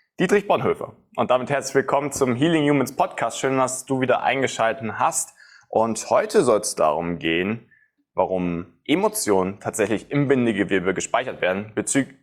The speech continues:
äh, beziehungsweise den wissenschaftlichen Nachweis dafür. Also es ist tatsächlich so, dass man mittlerweile festgestellt hat,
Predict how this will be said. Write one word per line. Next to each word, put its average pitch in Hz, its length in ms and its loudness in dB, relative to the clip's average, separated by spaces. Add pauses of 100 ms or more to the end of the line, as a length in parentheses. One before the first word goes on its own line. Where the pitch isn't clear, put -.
äh, 104 160 2
beziehungsweise 101 760 0
den 92 280 -2
wissenschaftlichen 131 880 -4
Nachweis 101 420 -2
dafür. - 380 -6 (280)
Also 127 300 -2
es 120 80 -6
ist 113 100 -10
tatsächlich 123 460 -2
so, 104 140 2
dass 101 140 -6
man 107 100 -2
mittlerweile 101 420 0
festgestellt - 560 -4
hat, 101 180 -4